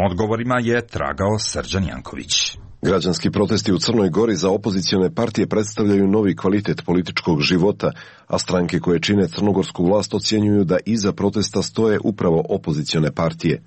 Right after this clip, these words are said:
Speaker 2: Ocjenu vlasti ponovio je i predsjednik Crne Gore Milo Đukanović, čija se ostavka zahtjeva na protestima, a koji je u Berlinu naglasio da se protesti pokušavaju predstaviti kao građanski,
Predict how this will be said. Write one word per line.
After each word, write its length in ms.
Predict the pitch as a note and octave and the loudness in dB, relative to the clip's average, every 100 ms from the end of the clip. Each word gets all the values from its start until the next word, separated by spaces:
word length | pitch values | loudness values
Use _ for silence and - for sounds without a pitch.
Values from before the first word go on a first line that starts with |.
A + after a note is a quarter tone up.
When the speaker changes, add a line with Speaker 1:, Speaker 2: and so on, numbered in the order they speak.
| _ - | _ -16
Speaker 2:
Ocjenu 500 | - E2+ - E2 D#2 C2+ | -4 -2 0 2 2 0
vlasti 380 | E2 F2 - D#2+ | 0 0 -2 -2
ponovio 380 | G2 G2 G#2 | 2 4 4
je 100 | G2 | 4
i 80 | F#2 | 2
predsjednik 440 | - G#2 G2 G#2 D#2 | 0 -2 0 -2 0
Crne 260 | G2 F#2 | 0 0
Gore 200 | F2 G2 | 2 2
Milo 240 | F#2+ G2+ F#2 | 2 2 2
Đukanović, 680 | F#2 G2+ G#2+ F#2+ E2 - - | 0 0 2 2 2 0 -2
čija 180 | G#2+ | 0
se 140 | F#2 G#2 G#2 | 0 0 -2
ostavka 420 | G2+ G#2 F#2 G2 | -2 -2 -2 -2
zahtjeva 480 | E2+ G#2 - G2+ D2+ | 0 -2 0 0 2
na 120 | D2 | 0
protestima, 600 | - F#2+ G#2 - F2 D#2 - - - - | 0 0 -2 0 2 0 -2 -18 -20 -20
a 120 | - G#2 | -6 -2
koji 220 | C3 B2+ | 2 2
je 60 | |
u 120 | A#2 G#2 | 2 2
Berlinu 500 | F#2+ G2+ A2+ A2+ G2+ | 0 2 2 2 2
naglasio 560 | F#2 F2 F#2+ - G2+ | 2 2 2 0 0
da 120 | E2+ | 0
se 140 | E2 - | 0 -2
protesti 480 | G2 G2+ F#2+ - - | 0 -2 -2 -4 -2
pokušavaju 560 | G2 F2+ G2+ F#2 F#2 | -2 0 0 2 2
predstaviti 640 | E2 F#2+ E2 - F2+ E2 E2+ | 2 -2 -2 -2 0 0 0
kao 180 | F#2 | 0
građanski, 560 | E2+ G2 F#2 D#2 - D3 | 2 2 0 -2 -2 -6